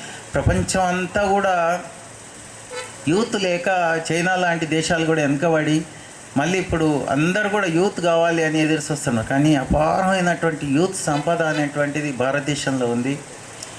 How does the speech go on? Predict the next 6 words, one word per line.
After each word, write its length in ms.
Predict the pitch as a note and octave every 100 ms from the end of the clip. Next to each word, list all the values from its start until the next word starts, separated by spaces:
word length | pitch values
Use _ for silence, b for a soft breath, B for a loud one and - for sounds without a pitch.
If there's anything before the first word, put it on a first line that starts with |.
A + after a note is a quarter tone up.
| - - - - -
దాన్ని 340 | C#3+ D#3 D#3+
మనం 300 | D#3 D3+ D3 C#3+ D3+
చక్కగా 600 | - - G#3 G3+ E3 - - - - -
సరైన 340 | D3 F#3+ G#3+
రీతిలో 340 | G3 F#3 F#3 E3
ఉపయోగించుకోవాలని 1200 | D#3+ E3 E3+ - D#3+ D3 D3 C#3+ D#3 C#3 C3+